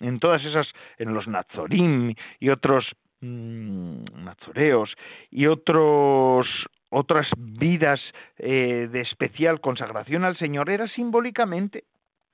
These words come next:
En realidad es el mismo Jesús el que nos llama, el que, el que nos llama a un seguimiento pleno, total. Y es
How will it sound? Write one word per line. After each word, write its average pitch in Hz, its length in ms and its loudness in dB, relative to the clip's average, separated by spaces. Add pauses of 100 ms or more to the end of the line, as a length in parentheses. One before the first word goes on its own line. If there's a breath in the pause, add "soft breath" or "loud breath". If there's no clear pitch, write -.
(420)
En 107 300 -6
realidad 110 640 0
es 156 160 -6
el 160 120 -2
mismo 196 320 0
Jesús 170 340 -2
el 170 140 -2
que 143 120 0
nos 120 240 -2
llama, 143 540 -4 (520 soft breath)
el 110 200 -10
que, 107 580 -6
el 113 160 -14
que 107 140 -12
nos 101 200 -12 (140)
llama 127 460 -6 (180 loud breath)
a 113 120 -6
un 139 140 0
seguimiento 139 760 -4 (240 loud breath)
pleno, 135 360 2 (260 soft breath)
total. 110 540 -2 (920 soft breath)
Y 151 320 4
es 156 160 2